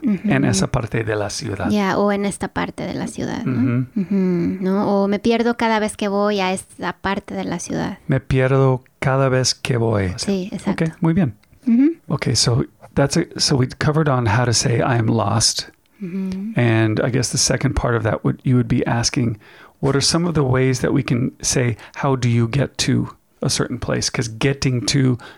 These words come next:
Speaker 1: is not a literal translation. You have to sort of go around that in
Speaker 2: Exacto,
Speaker 1: Spanish, right?
Speaker 2: sí.
Speaker 1: So, por
Speaker 2: Ujú.
Speaker 1: ejemplo,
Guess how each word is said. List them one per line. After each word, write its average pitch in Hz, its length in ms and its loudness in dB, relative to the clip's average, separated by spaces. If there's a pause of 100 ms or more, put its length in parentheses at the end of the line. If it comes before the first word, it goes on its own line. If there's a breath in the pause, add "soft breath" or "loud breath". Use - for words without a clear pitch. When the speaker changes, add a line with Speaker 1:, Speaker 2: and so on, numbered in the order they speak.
Speaker 1:
is 131 120 -2
not 123 140 2
a 117 80 0
literal 117 380 0
translation. - 640 -2
You 113 100 0
have 113 160 -2
to - 80 -6
sort - 200 -2
of - 120 -4 (600 soft breath)
go 127 140 2
around 107 300 0
that - 240 -8 (200)
in 262 80 0
Speaker 2:
Exacto, 202 240 0
Speaker 1:
Spanish, 196 420 -2
right? 127 200 0
Speaker 2:
sí. 202 360 -2
Speaker 1:
So, - 160 -2
por 240 180 2
Speaker 2:
Ujú. 226 80 2
Speaker 1:
ejemplo, 120 380 -2